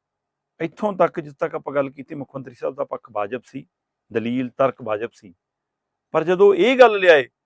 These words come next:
ਕਿ ਅੱਛਾ, ਕੇਂਦਰ ਕਹਿੰਦਾ ਹੈ ਕਿ ਅਸੀਂ ਜੀ, ਅ, ਬੰਦ ਕਰਤਾ ਪਾਕਿਸਤਾਨ ਵਾਲਾ ਪਾਣੀ ਸਿੰਧੂ ਜਲ ਸੰਧੀ ਦੇ ਰਾਹੀਂ, ਹੈ ਨਾ, ਤੇ ਇਸ ਲਈ ਜੀ ਉਹ ਪਾਣੀ ਹੁਣ ਸਾਡੇ ਡੈਮਾਂ 'ਚ ਪਾ ਦਿਓ, ਕਹਿੰਦੇ, "ਸਾਡੇ ਡੈਮ ਭਰ ਦਿਓ।" ਫਿਰ ਮਤਲਬ ਇਹ ਮਜ਼ਾਕ ਹੈ ਜਨਾਬ?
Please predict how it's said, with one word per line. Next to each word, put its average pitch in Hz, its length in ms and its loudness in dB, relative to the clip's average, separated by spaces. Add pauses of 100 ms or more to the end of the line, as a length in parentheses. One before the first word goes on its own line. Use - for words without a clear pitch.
(460)
ਕਿ 190 100 6
ਅੱਛਾ, 185 240 8
ਕੇਂਦਰ 185 380 -2
ਕਹਿੰਦਾ 190 420 8
ਹੈ 165 80 0 (960)
ਕਿ 175 140 8
ਅਸੀਂ 170 220 0
ਜੀ, 175 340 -4 (360)
ਅ, 139 40 2
ਬੰਦ 160 240 6
ਕਰਤਾ 170 300 4
ਪਾਕਿਸਤਾਨ 175 380 2
ਵਾਲਾ 170 140 6
ਪਾਣੀ 156 500 -2 (180)
ਸਿੰਧੂ 185 220 -8
ਜਲ 165 180 4
ਸੰਧੀ 170 300 -8
ਦੇ 170 120 -2
ਰਾਹੀਂ, 139 340 0 (640)
ਹੈ 160 60 0
ਨਾ, 151 200 2 (160)
ਤੇ 170 120 4
ਇਸ 185 200 4
ਲਈ 196 140 0
ਜੀ 185 100 -4
ਉਹ 226 120 10
ਪਾਣੀ 180 280 2
ਹੁਣ 196 120 -4
ਸਾਡੇ 156 280 0
ਡੈਮਾਂ 156 280 4
'ਚ 123 40 -14
ਪਾ 110 160 -6
ਦਿਓ, 98 100 -14
ਕਹਿੰਦੇ, 98 240 -20 (880)
"ਸਾਡੇ 156 220 2
ਡੈਮ 170 200 6
ਭਰ 175 160 8
ਦਿਓ।" 139 300 2 (580)
ਫਿਰ 113 160 -14 (200)
ਮਤਲਬ 120 240 -16
ਇਹ 143 40 -10
ਮਜ਼ਾਕ 104 360 -2
ਹੈ 135 60 -4
ਜਨਾਬ? 147 200 -10